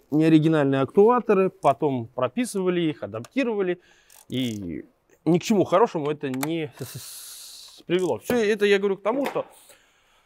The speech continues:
если вы все-таки хотите сэкономить, то возьмите вот три прокладочки, трубочка, турбина, а, четыре часа времени, и все ваши заботы закончатся.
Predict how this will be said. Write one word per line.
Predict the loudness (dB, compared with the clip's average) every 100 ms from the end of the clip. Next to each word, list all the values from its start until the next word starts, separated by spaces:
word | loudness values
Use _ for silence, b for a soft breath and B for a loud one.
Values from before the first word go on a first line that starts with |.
| b b b _ _ 2
если | 4 4
вы | 4 4
все-таки | 6 4 4 -2
хотите | 0 0 0 -4 -4
сэкономить, | -2 -6 -8 -8 0 2 4 2 2 -4 -18 _ _ _ -2
то | 2 4 2 0 -2 -2 -4 -6 -10 -6
возьмите | 0 2 0 -2 -6
вот | -8 -8 _ -6
три | -4
прокладочки, | -4 2 2 2 -2 -14 -10
трубочка, | -6 -4 -4 -6 -4 -6
турбина, | _ -4 -4 -4 -4 -2 -2 -4 b b b b
а, | 2 4 4 4 0 -2
четыре | -6 -2 -2 -2
часа | 0 0
времени, | 2 0 -2 -4 -6 -10 _ _ -10
и | -6 -6 -8 _
все | -6 -2
ваши | -2 -2 -8
заботы | -8 -6 -6 -6 -10 _ _ _
закончатся. | -8 -4 -4 -6 -18